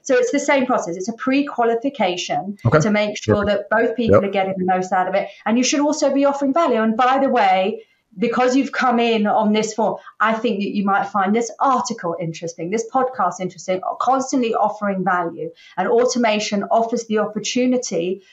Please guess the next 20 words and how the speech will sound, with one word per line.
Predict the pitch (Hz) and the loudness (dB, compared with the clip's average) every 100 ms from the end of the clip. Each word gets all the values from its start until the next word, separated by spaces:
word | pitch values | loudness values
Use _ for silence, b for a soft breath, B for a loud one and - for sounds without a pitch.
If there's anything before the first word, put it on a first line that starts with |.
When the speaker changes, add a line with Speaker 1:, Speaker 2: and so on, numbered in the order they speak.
| b | b
Speaker 1:
to | - 214 | -4 0
identify | 190 190 240 240 269 269 254 190 170 165 170 202 - - | 2 2 0 2 2 0 -2 0 2 2 -2 -6 -8 -4
and | 190 | -4
segment | 190 - 247 247 185 170 185 | -2 0 2 2 0 -2 0
what | 208 262 | 2 2
someone | - 262 247 226 | 0 0 2 2
is | 208 208 | -2 -2
interested | 240 233 226 - 185 175 | -2 -2 -6 -6 -4 -2
in | 165 165 190 b b | -2 -4 -8 b b
so | - 214 | -4 0
that | 208 202 | 0 0
you | 208 208 | -2 -2
can | 220 202 202 196 | -2 -2 -4 -4
really | 190 233 247 226 220 214 208 _ _ - _ _ - 185 190 | 0 2 4 2 0 -2 -8 _ _ -20 _ _ -16 -16 -12
start | - 247 220 - | -4 0 0 0
building | 208 214 208 196 | 0 2 0 0
your | 202 220 | 0 0
reputation | 220 - 202 220 233 233 - | 0 -2 -2 0 0 -2 -4
as | 202 185 185 - | -4 -4 -4 -2
somebody | 214 208 208 202 202 | 0 0 0 0 -2